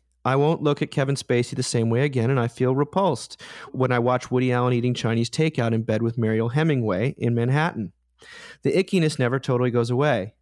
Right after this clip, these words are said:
This, alas, is our human condition. The ickiness never totally goes away." Now, she ends with the wonderful call to sort of, uh, both the,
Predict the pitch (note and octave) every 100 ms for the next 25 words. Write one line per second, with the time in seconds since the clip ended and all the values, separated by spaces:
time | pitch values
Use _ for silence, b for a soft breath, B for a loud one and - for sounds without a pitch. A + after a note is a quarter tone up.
0 | _ B B B - F#3 E3+ - C#3 B2+
1 | A2+ A2 - - C3+ B2 A#2+ A2+ B2+ B2
2 | B2+ C3+ A#2+ A2 - A2 A2+ _ b b
3 | - - C#3+ C#3+ D3 C3+ B2+ B2+ A#2 A2+
4 | - - A#2 A#2 A2+ A2 G#2 G2 F#2+ -
5 | - _ _ - A2 G2+ E2+ A2 _ _
6 | b b - - D#3 C#3+ C3+ B2+ A#2+ A#2
7 | A#2+ A#2+ - A2 - B B B _ -
8 | C#3 A#2+ A2+ A2+ - A2 - A2 G2+ -
9 | - G2 G2+ B B - A2 - G#2